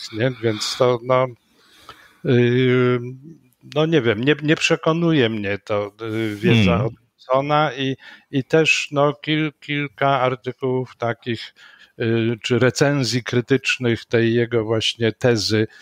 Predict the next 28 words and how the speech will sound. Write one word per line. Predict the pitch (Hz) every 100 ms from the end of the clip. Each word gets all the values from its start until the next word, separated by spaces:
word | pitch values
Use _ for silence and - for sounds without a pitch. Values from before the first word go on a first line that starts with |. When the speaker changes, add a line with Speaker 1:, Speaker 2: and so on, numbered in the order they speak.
| - - -
Speaker 1:
y, | 113 110
czytałem, | - 110 - 117 120 117
które | - - 110 113 110
bardzo | 107 110 110 110 107
przekonująco | - 107 - 110 110 113 117 120 - 113 110 107
argumentowały, | 107 104 107 107 101 107 107 110 117 117
no, | 110
że | 113
to | 107 127
jest | 127 110 -
zbyt | 104 101 147 - -
o-, | - 123 - - - -
obszerne, | 120 - - 135 143 131 139 117
że | 131
praktycznie, | 127 123 123 - 143 - - 135
no, | 127 123
jak, | 127 123 - - - - -
jak | 123 -
odrzu-, | 113 120 110 113 113 - 107
odrzucone, | 117 107 110 120 - - 127 131 127 123 - - - _
y, | 123 120 117 117 117 120 117 117 117 117 117 117 117 120 120
zostają, | 110 117 - - 120 120 120
no, | 117 117
nie | 127 110
wiem, | 120 113
teorie | - 120 120 120 120 123 117
na | 117 113
temat, | 123 117 120 120 -